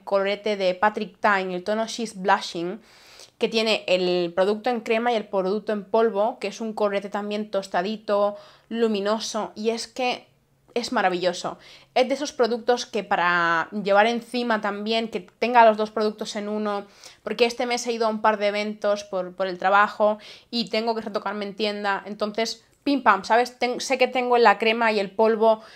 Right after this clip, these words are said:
eh, conmigo y me encantan estos tonos, ese tono así tostado, este tono sunkist que, que aporta la mejilla, o sea, es preciosísimo este colorete.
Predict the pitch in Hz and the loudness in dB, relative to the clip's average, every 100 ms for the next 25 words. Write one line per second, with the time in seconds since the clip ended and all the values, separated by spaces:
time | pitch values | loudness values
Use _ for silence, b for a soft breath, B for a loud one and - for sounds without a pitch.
0 | B _ 220 196 - 202 214 233 240 240 | B _ 0 0 -2 -4 -4 2 4 2
1 | - _ _ _ _ _ _ 240 208 202 | -2 _ _ _ _ _ _ -4 -2 0
2 | 208 214 226 202 196 185 - 208 208 220 | -2 0 -4 -2 -4 -4 -4 -4 -6 -8
3 | 214 185 202 220 196 190 - 214 202 202 | -6 -6 -6 -4 -6 -6 -10 2 2 4
4 | 202 202 - 208 208 196 180 - 202 214 | 2 -2 -8 -4 -2 -2 -4 -2 -2 -2
5 | 214 220 214 - 185 - 190 185 202 202 | -4 -8 -6 -8 -8 -4 -4 0 0 2
6 | 208 190 185 - 208 202 214 b b b | 0 0 -6 -8 -4 0 -2 b b b
7 | b 220 208 - _ _ 269 214 233 196 | b 0 0 -4 _ _ 4 4 -2 -2
8 | - 220 254 233 220 214 190 185 185 185 | -2 -6 -6 -6 -6 -4 0 0 0 0
9 | 247 | -2